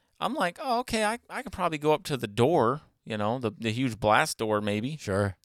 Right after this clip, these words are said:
Speaker 1: Oh, no.
Speaker 2: Real? Yeah,
Speaker 1: So there's
Speaker 2: no.
Speaker 1: about a, there's a road to go up to it.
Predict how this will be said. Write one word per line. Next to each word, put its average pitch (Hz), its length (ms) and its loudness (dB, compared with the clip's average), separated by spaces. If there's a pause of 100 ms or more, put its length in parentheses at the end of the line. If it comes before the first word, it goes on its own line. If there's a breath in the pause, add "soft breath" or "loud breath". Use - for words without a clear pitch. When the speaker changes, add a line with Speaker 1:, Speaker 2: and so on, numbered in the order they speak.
(160)
Speaker 1:
Oh, 123 120 8
no. 104 680 4 (140)
Speaker 2:
Real? 92 300 0
Yeah, 101 300 2
Speaker 1:
So - 60 2
there's 185 160 0
Speaker 2:
no. 175 60 -4
Speaker 1:
about 160 160 4 (340)
a, - 100 -16
there's 156 200 -6
a 135 60 -4
road 127 380 4
to - 40 -10
go 107 200 0
up 107 140 0
to 107 180 -4
it. 104 140 -4